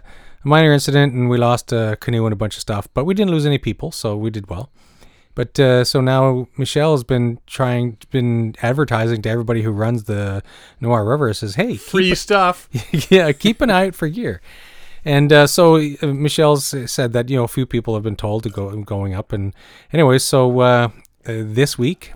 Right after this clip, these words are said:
Speaker 1: or on Monday or something, uh, Mike gets a email from the outfitter. He says, "Your gear has been found." So this, uh, this gentleman from Montreal, he, he's been running the Noir River every year for the last ten years.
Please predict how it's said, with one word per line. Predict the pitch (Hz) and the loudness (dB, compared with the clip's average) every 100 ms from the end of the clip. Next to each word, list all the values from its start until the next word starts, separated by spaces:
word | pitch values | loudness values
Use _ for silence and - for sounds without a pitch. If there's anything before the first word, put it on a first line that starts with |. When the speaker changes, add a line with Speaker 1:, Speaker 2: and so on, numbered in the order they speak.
| - - - | -20 -20 -10
Speaker 1:
or | 110 110 107 | -4 -2 0
on | 107 104 | -2 -2
Monday | 104 123 143 120 | -2 -2 0 0
or | 107 | -2
something, | - 107 135 156 - - _ _ - _ | -4 -6 -4 -4 -6 -20 _ _ -20 _
uh, | 135 120 117 117 113 - _ _ | -4 0 2 2 -2 -10 _ _
Mike | 120 123 _ | -2 -2 _
gets | 123 - | -6 -4
a | 117 113 110 | -2 -2 -2
email | 110 160 147 120 | 0 2 2 2
from | 117 - 120 117 117 | -2 -2 0 0 0
the | 117 | -2
outfitter. | 143 127 123 | -2 -4 -4
He | 123 | -4
says, | 110 123 107 | -2 -4 -2
"Your | 120 | -4
gear | 117 113 156 185 | -4 -2 0 2
has | 165 170 | 0 -2
been | 156 170 165 | -2 -2 -2
found." | - - 123 151 139 110 92 90 _ _ - _ _ _ | -6 -8 -4 -2 -2 -4 -8 -16 _ _ -20 _ _ _
So | - 131 123 | -4 0 2
this, | 135 147 - | 2 0 0
uh, | 143 123 120 117 | 2 2 0 -4
this | 135 127 | -6 -4
gentleman | - 135 139 131 | -2 0 0 -2
from | 127 120 | -4 -2
Montreal, | 123 - 120 110 135 _ _ _ _ _ _ _ | -4 -2 -2 0 -4 _ _ _ _ _ _ _
he, | - 120 117 117 | -6 -4 -2 -2
he's | 117 147 | -4 -6
been | 143 131 | -2 0
running | 127 135 | 2 2
the | 120 | 0
Noir | 117 120 | 0 0
River | 117 113 113 | 0 0 -2
every | 117 117 | 0 -2
year | 107 117 | -2 -4
for | 110 | -4
the | 101 | -8
last | 104 - | -10 -8
ten | 107 | -6
years. | 107 101 95 | -4 -4 -8